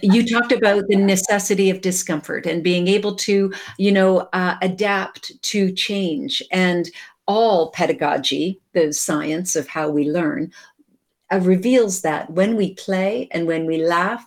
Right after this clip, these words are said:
and we are experiencing and especially co-creating with another, we learn better.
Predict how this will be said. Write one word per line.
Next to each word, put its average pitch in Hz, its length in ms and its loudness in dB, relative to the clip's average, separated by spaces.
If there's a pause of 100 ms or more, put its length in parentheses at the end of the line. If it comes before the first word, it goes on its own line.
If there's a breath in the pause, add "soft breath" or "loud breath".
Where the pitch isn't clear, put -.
and 160 160 -2
we 165 160 2
are 165 200 -2
experiencing 190 1300 -2 (100)
and 165 340 -2
especially 160 800 -2 (600 loud breath)
co-creating 165 920 0
with 170 220 0
another, 180 500 -2 (1120 soft breath)
we 269 200 4
learn 349 300 -2
better. - 400 -8